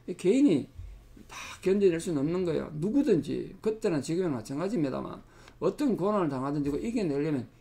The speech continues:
예수 안에서 이겨내는 거예요. 예수 안에서. 오늘 우리 모든 성도도 마찬가지입니다. 지금 여러분을 둘러싸고 있는 어떤 고통이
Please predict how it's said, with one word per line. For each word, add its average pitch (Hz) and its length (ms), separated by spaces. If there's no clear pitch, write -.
예수 208 420
안에서 269 360
이겨내는 127 360
거예요. 127 160
예수 143 220
안에서. 147 320
오늘 175 140
우리 165 140
모든 180 260
성도도 185 380
마찬가지입니다. 156 800
지금 190 260
여러분을 170 540
둘러싸고 156 480
있는 143 320
어떤 170 320
고통이 151 440